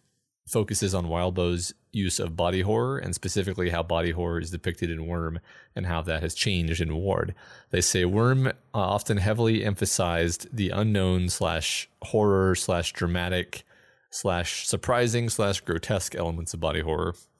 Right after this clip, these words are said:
Um, and it uses that kind of horror as a cautionary tale, uh, that can happen when people with power go too far. To Fetishist, the body horror in Ward is distinctly different, however.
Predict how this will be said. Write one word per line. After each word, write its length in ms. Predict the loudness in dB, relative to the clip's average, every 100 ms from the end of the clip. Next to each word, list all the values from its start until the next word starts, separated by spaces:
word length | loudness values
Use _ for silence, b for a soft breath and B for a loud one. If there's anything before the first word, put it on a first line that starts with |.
| _ _ _ _ _ _ B B B -6
Um, 300 | -4 -4 -4
and 100 | -2
it 80 | 0
uses 280 | 2 2 2
that 160 | 0 0
kind 180 | -2
of 80 | -2
horror 320 | 0 2 2
as 140 | 2 -2
a 40 |
cautionary 540 | 0 0 0 -2 -2 -2
tale, 440 | 0 0 0 -4 B B B
uh, 180 | -4 -4
that 120 | -2
can 120 | -2 -2
happen 320 | -2 -2 -4
when 80 | -2
people 220 | -4 -4
with 100 | -4
power 320 | -2 -2 -2
go 160 | 0 -2
too 180 | -2 -6
far. 400 | -4 -2 -4 -6 B B B -6
To 100 | -2
Fetishist, 680 | 0 2 2 0 0 -2 -6
the 160 | -4 0
body 280 | 0 0 0
horror 520 | 0 2 2 0 -4 -6
in 160 | -4
Ward 500 | 0 2 2 2 -2 -2
is 240 | -2 -2
distinctly 420 | -4 -4 -4 -2
different, 360 | -2 -2 -4 -8
however. 380 | -6 -6 -8